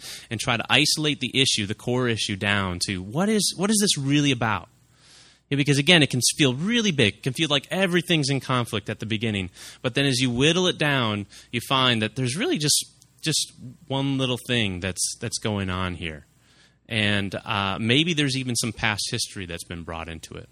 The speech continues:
I've been really frustrated every time you've done this in the past. And so, uh, now that you're doing it again, I'm really boiled up, right?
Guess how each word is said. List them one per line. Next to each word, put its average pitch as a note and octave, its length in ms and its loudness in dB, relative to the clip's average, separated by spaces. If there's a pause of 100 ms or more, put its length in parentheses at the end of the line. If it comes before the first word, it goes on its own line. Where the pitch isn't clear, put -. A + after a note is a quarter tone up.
I've G#2+ 140 -6
been A#2 140 -2
really G#2+ 160 0
frustrated G2+ 480 -4
every G2 200 -4
time A2 320 -4
you've G#2 140 -8
done E2 240 -6
this E2 300 -6
in F#2+ 60 -12
the E2+ 80 -10
past. D#2+ 480 -12 (420)
And G#2 200 -4
so, G2 400 -4 (480)
uh, F#2 340 -4
now A2 380 4
that G2+ 160 -2
you're G2+ 160 2
doing G#2 240 2
it F2+ 80 0
again, F#2+ 380 0
I'm F#2+ 260 0
really G#2 380 -6
boiled E2 460 -8
up, D#2+ 180 -8 (100)
right? G#2+ 280 -4